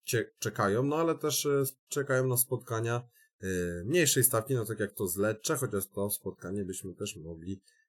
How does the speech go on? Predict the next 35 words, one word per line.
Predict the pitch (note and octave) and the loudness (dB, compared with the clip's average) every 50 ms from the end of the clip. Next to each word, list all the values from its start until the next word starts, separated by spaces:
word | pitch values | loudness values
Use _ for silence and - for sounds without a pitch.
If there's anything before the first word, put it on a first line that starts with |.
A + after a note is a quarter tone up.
| _ - | _ -8
e, | F#2 F2+ | -8 -8
wygrać | D#2+ E2 F#2+ C#3+ C#3 A#2+ G#2 F2+ F2+ | -4 2 2 2 4 4 4 2 2
dla | F2 G2+ F#2 | 0 -2 -2
pewności. | - - G2+ E2+ F#2+ F2+ E2+ E2 - - - B2 D#3 - - _ _ _ _ _ _ _ _ _ _ _ _ _ _ _ _ _ _ _ _ _ _ - - - _ _ - | 0 0 -2 -2 -2 -4 -4 -4 -4 -2 0 0 0 0 -4 _ _ _ _ _ _ _ _ _ _ _ _ _ _ _ _ _ _ _ _ _ _ 6 6 6 _ _ -4
Ale | - D#2+ F#2 G2+ G#2 G#2 | 0 2 2 4 2 2
zrobimy, | F#2+ F#2 F#2+ F#2 F2 G#2 G2+ G2+ G2 F2+ - _ _ _ _ _ _ _ - | 0 0 -2 -2 0 0 0 0 0 -2 -6 _ _ _ _ _ _ _ -12
e, | E2 E2+ | -10 -8
chyba | - - - F#2+ F#2+ | -6 -6 -4 -4 -2
delikatne | F2+ A2+ G#2+ G2 - - A2+ G#2 - G#2+ G2 | 0 0 0 -2 -2 -4 -4 -4 -2 -4 -2
korekty | - G#2 G2+ A2+ A#2 - - - | 0 0 2 2 0 0 -2 -4
przed | - - A2+ G#2 - | -4 -2 -4 -4 -4
tym | - G2 | -2 -2
spotkaniem, | F2+ - - F#2+ - - - A#2+ B2+ C3 C3 A#2+ | 0 0 -2 -4 -6 -2 0 2 4 4 2 2
żeby | G#2+ B2 A2+ G#2 G#2+ | 2 2 0 0 0
chłopacy | - - F#2+ - - - A2 A2 - - B2+ A#2+ | -2 -2 -6 -4 0 2 2 6 6 6 6 4
nie | A2 G2+ F#2 | 2 0 -2
byli, | E2+ F2 G#2 G#2+ G#2+ A#2 B2 B2 B2 - _ _ _ _ _ _ - | 0 0 0 0 0 0 -2 -4 -6 -10 _ _ _ _ _ _ -12
e, | - - | -10 -6
aż | - - - | -4 -4 0
tak | - A#2 G#2+ G#2 | 0 0 0 0
zmęczeni, | A2 A2+ G#2 G2+ A2+ A2 A#2+ A#2 | 0 -2 0 0 0 0 2 2
no | A#2 A2 | 0 0
bo | G#2 G#2+ | 0 0
mecz | G#2+ A2+ A2+ - | 2 2 4 4
z | - - | 4 4
P | - A2 | 6 6
S | G#2+ G2+ F#2 F2+ F#2 | 6 6 4 2 2
G | G#2+ A2 A#2 | 2 2 2
mimo | A2+ A2 G#2+ G2+ | 2 0 0 -2
wszystko | - A#2 A2 G#2 - A2+ | -2 -2 -4 -4 -2 0
jawi | G#2 G#2 A2 A#2 A#2 | 0 0 2 0 -2
się | - - A2+ | -2 0 0
jako | A2 G#2 - - A#2 G#2+ | 0 0 0 -2 -2 0
ważniejsze | A2+ A#2 A2+ A#2 C3+ A#2 G2+ - G2 | 0 0 2 2 2 2 2 2 0
spotkanie. | - - - F#2+ - - F#2+ F#2 G2+ A#2 C3 B2+ - | -2 -6 -6 -8 -6 -4 -4 -2 0 0 0 -2 -4